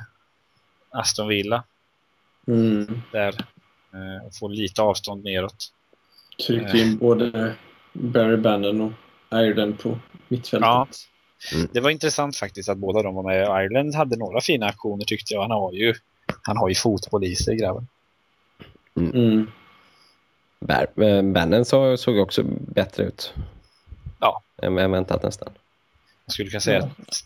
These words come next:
Speaker 1: Steve-, Steven Ireland har ungefär femtio procent fotboll i sig och resten är röka.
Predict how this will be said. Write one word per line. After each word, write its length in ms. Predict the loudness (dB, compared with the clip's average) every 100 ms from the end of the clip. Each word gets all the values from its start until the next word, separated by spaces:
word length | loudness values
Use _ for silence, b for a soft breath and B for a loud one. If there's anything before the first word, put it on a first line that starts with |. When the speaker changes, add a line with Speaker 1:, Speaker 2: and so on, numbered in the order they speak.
| -14
Speaker 1:
Steve-, 260 | -8 -8 -8 -10
Steven 280 | -6 0
Ireland 180 | 2 2
har 120 | 0 0
ungefär 400 | 0 2 2 0 -10 -4
femtio 280 | -4 -4 -8
procent 300 | -6 -6 -8
fotboll 380 | -10 -10 -8
i 40 | -6
sig 160 | -6
och 280 | -6 -8 -6
resten 280 | -4 -4 -2
är 60 | 2
röka. 460 | 4 2 0 -10